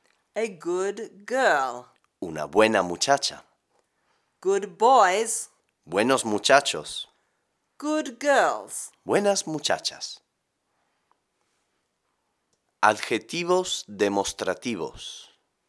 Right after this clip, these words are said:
Speaker 1: This.
Speaker 2: Este, esto, esta.
Speaker 1: That.
Speaker 2: Aquel, aquello, aquella. Ese, eso, esa.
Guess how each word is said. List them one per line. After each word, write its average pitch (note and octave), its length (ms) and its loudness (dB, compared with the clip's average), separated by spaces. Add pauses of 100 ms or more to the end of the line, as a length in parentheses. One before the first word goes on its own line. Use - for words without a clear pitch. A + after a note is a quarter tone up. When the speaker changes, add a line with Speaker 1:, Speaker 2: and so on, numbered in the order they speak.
(840)
Speaker 1:
This. F#3 840 -4 (520)
Speaker 2:
Este, - 680 -2 (220)
esto, - 720 -2 (340)
esta. - 640 -2 (1400)
Speaker 1:
That. G3+ 540 0 (500)
Speaker 2:
Aquel, F#2 640 2 (220)
aquello, B2+ 800 -2 (100)
aquella. D2+ 720 -8 (600)
Ese, A#2 560 -2 (260)
eso, F2 540 -8 (260)
esa. - 420 2